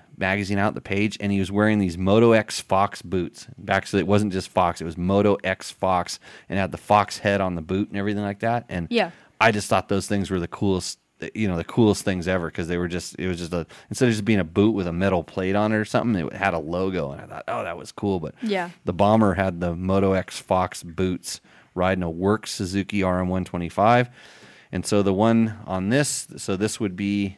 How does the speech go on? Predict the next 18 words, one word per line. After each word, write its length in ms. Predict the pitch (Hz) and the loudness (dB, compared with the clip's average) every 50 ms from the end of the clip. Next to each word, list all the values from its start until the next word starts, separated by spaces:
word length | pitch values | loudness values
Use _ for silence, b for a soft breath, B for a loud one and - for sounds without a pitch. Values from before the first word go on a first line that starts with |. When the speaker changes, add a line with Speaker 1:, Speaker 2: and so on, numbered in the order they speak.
| _ _ _ | _ _ _
Speaker 1:
that 240 | 87 92 85 - 98 | -4 -4 -4 -4 -2
logo 320 | 98 98 101 101 95 98 | -2 0 0 0 0 0
up 160 | 95 92 - - | 0 0 -2 -2
on 140 | 90 87 | -6 -6
top. 420 | - - - 120 123 127 120 - - | -4 0 2 4 4 4 2 -2 -8
It's 220 | 92 - - - | -12 -12 -12 -8
the, 240 | - 85 90 85 82 | -4 -2 -2 -2 -2
it's 220 | - 92 87 - - | -4 -6 -8 -6 -6
the 80 | 87 | -6
graduation 640 | 85 82 98 101 98 92 95 95 98 98 - - 101 | 0 2 4 4 4 4 2 0 0 0 -2 -4 -6
cap 340 | 95 - 104 101 101 98 - | -2 0 2 2 2 2 0
with 140 | 87 87 - | -4 -6 -4
the 200 | 87 87 82 82 b b b b b b b | -2 -2 -2 -4 b b b b b b b
glasses, 500 | - 101 107 113 117 110 - 123 113 107 | 0 2 4 4 4 2 2 0 -2 0
which 220 | 107 95 90 - - | -2 -4 -4 -2 -2
is 320 | 95 92 90 85 - - b b b b b b b b b b _ _ | -2 -2 -2 -2 -6 -10 b b b b b b b b b b _ _
the 80 | - | -8
professor. 640 | - - 95 - - 117 123 131 - - 165 175 170 | -4 -4 -4 2 4 6 6 6 4 2 0 0 0